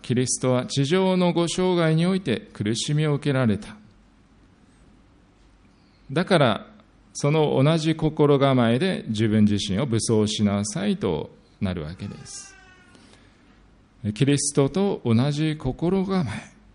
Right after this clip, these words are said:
心構えというのは、これは決意の伴った考えのことです。それこそが厳しく激しい霊的戦いの中で必要な鎧であり、武器であると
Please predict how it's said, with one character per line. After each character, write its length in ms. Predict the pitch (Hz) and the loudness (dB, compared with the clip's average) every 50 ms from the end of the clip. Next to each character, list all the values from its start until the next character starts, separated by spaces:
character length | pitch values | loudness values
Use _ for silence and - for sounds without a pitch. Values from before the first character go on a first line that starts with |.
| _ _ _ _ _ - | _ _ _ _ _ -6
心 380 | - 147 147 175 175 180 175 | -4 -2 2 4 4 6 6
構 260 | 160 165 165 151 143 131 | 6 6 6 6 6 4
え 80 | 120 | 4
と 100 | 110 - | 4 4
い 100 | 123 117 | 2 2
う 40 | 110 | 2
の 140 | 107 101 95 | 2 0 -2
は、 160 | 95 95 98 | -2 -4 -6
こ 180 | - - 117 104 | -8 -6 -4 -2
れ 60 | 104 | -2
は 180 | 101 101 98 | -2 -2 -4
決 400 | 101 - - 190 190 - - 175 | -4 -2 0 0 0 0 0 0
意 240 | 156 139 127 120 110 | 2 2 2 2 2
の 160 | 107 101 95 | 0 0 -2
伴 400 | 95 - 117 110 110 110 110 107 | -2 -2 -2 -2 0 0 0 0
っ 160 | 107 107 - - | -2 -4 -6 -4
た 240 | - 170 170 - - - - | -4 -4 -4 -4 -8 -16 -10
考 140 | - - 120 110 113 110 107 110 | -4 0 2 4 4 4 4 2
え 120 | 107 98 | 2 0
の 140 | 87 90 90 | -2 -4 -6
こ 100 | - 85 | -8 -10
と 140 | - 90 - | -10 -10 -12
で 160 | - - 107 | -12 -12 -10
す。 280 | - - - - - - _ _ _ _ _ _ _ _ _ _ _ _ - - - - - - - - - - - - - - - - _ _ _ _ _ _ _ _ _ _ _ _ _ _ _ _ _ _ _ _ _ _ _ _ _ _ - | -8 -8 -8 -8 -12 -14 _ _ _ _ _ _ _ _ _ _ _ _ -20 -20 -20 -20 -20 -20 -20 -20 -20 -20 -20 -20 -20 -20 -20 -20 _ _ _ _ _ _ _ _ _ _ _ _ _ _ _ _ _ _ _ _ _ _ _ _ _ _ -6
そ 160 | 117 - 165 | 0 4 6
れ 80 | 156 156 | 6 6
こ 140 | 156 165 147 | 6 4 2
そ 120 | - 151 | 2 2
が 120 | 131 127 123 | 0 0 0
厳 260 | - - 147 143 151 | -2 -2 0 0 0
し 160 | 147 - - | 0 0 -4
く 420 | - - 135 127 123 - - - - _ _ _ _ _ _ _ _ - | -2 0 0 0 0 -2 -4 -14 -20 _ _ _ _ _ _ _ _ -4
激 280 | - 135 131 165 170 | -2 2 4 4 4
し 280 | 165 - - 170 160 139 | 4 2 2 2 2 4
い 20 | 120 | 4
霊 180 | 135 156 165 | 4 2 2
的 340 | - 170 160 156 160 160 151 | 2 0 -2 0 0 -2 -2
戦 500 | 151 151 139 - 151 143 - 151 139 139 | -2 -2 -2 -2 -2 0 0 2 2 2
い 60 | 135 | 2
の 120 | 135 135 131 | 2 2 2
中 340 | 131 131 127 131 123 117 | 0 0 0 0 0 0
で 360 | 113 113 110 110 104 - - - - | 2 2 0 0 -2 -4 -8 -16 -14
必 300 | - - - - 156 151 | -14 -10 -6 0 4 6
要 220 | 151 147 139 139 | 6 6 6 6
な 160 | 135 131 131 | 4 4 2
鎧 420 | 123 117 117 117 123 139 143 139 131 | 2 2 2 4 4 4 2 2 2
で 160 | 131 139 131 | 2 0 0
あ 80 | 127 117 | 0 -2
り、 120 | 107 104 | -2 -4
武 180 | 104 117 139 139 | -2 -2 -2 -2
器 180 | - 139 127 | 0 -2 0
で 280 | 107 113 104 101 101 - | 0 2 0 0 -2 -4
あ 100 | - 110 | -4 -4
る 140 | 107 107 90 | -4 -4 -6
と 120 | - - | -8 -10